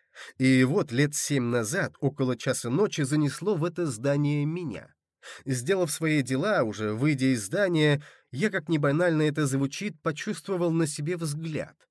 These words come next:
При этом я чётко чувствовал источник из второго крыла здания. Ничего там не увидев, из любопытства начал движение в сторону этого источника. И буквально через пяток-другой шагов ощутил в себе нарастающий даже не страх,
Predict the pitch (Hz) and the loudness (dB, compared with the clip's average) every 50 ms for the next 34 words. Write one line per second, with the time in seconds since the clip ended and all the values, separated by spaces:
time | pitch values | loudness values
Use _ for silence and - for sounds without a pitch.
0 | _ _ _ _ - - - - - 120 127 131 127 131 123 123 127 123 - - | _ _ _ _ -20 -20 -18 -10 -2 0 0 2 2 2 0 0 0 0 0 -2
1 | 165 156 - 170 151 - 165 156 - 156 139 143 143 143 147 160 160 147 - - | -2 -2 -2 -4 -2 -2 -4 -2 0 0 2 2 2 0 -2 -6 -8 -8 -6 -6
2 | 180 143 - - - 104 95 - - - - - - 151 160 151 - - - - | -6 -6 -6 -6 -8 -10 -10 -12 -14 -20 -16 -8 -4 -4 -4 -4 -4 -8 -4 -2
3 | 143 127 147 147 165 156 156 160 151 131 110 120 127 131 131 127 101 - - - | 0 2 2 2 0 0 0 0 0 0 0 0 -2 -4 -4 -8 -8 -10 -10 -20
4 | - _ _ _ _ _ _ _ _ _ - 120 123 135 135 - 139 139 151 147 | -20 _ _ _ _ _ _ _ _ _ -4 0 0 0 2 2 2 0 2 2
5 | 139 131 127 131 131 131 127 135 196 175 127 127 - - - - - - - _ | 4 4 4 4 4 4 4 2 2 2 0 0 0 -2 -12 -20 -20 -20 -12 _
6 | - 151 143 139 156 151 156 156 151 226 - - - 175 170 170 180 175 - 185 | 0 2 2 4 4 2 2 2 0 -2 -4 -2 0 2 2 2 2 0 0 -2
7 | 175 151 143 151 151 131 139 175 180 180 180 175 175 170 170 - - - - _ | -2 0 0 0 0 0 0 -2 0 0 0 0 0 -2 -4 -8 -12 -12 -14 _
8 | - 165 165 170 170 175 185 190 175 - - 120 - - 123 127 139 135 143 - | -2 0 2 2 2 0 0 -2 -4 -4 -6 -8 -6 -4 -4 -2 -2 -4 -4 -8
9 | - - - - - - - - - _ _ _ - - - - - 131 127 127 | -14 -14 -16 -16 -20 -20 -20 -20 -20 _ _ _ -18 -18 -14 -8 -2 -2 0 0
10 | 139 135 143 156 151 147 147 143 - 147 135 - - - 135 - 156 143 123 131 | 0 0 0 2 2 2 2 2 2 0 -2 0 0 -2 -2 0 0 -2 0 2
11 | 131 131 135 151 147 147 - 123 110 107 127 180 190 135 - - - - - _ | 2 2 4 2 0 0 -2 -4 -4 -2 0 2 2 0 -2 -6 -18 -20 -20 _
12 | _ _ _ - 104 - - 123 - 190 202 180 - - 127 131 156 156 143 135 | _ _ _ -8 -6 -4 -4 -4 -2 -2 -2 -2 -2 -2 0 0 2 4 4 4
13 | 131 123 - - - 139 151 156 139 - - 160 160 156 151 135 120 107 - - | 2 0 -2 -2 -2 -2 -2 -2 -4 -4 -4 -4 -2 -2 -2 -4 -8 -12 -14 -10
14 | - 117 110 120 127 127 127 110 - - - 117 160 175 127 95 - | -8 -6 -4 -2 0 0 0 0 -2 -6 -6 -4 -4 -4 -4 -6 -8